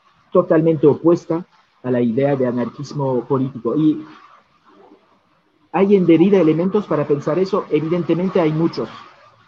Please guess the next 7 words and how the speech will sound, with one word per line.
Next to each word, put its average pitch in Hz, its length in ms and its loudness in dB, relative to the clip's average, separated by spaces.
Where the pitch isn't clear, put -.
Eh, 120 440 -4
son 156 260 -4
muy 175 120 2
complejos, 175 800 0
no, 139 260 -6
no 139 160 -6
podemos, 147 440 -2